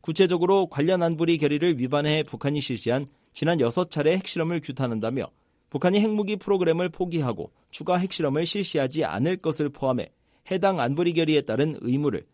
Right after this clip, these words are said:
완전히 준수할 것을 촉구한다고 명시했습니다.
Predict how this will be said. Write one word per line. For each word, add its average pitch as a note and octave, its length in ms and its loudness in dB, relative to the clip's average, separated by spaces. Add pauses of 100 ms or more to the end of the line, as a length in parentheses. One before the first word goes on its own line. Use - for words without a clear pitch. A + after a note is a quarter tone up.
완전히 A#2+ 460 -2
준수할 E3 480 -4
것을 C#3+ 340 -4
촉구한다고 D3 640 -4
명시했습니다. G2+ 720 -6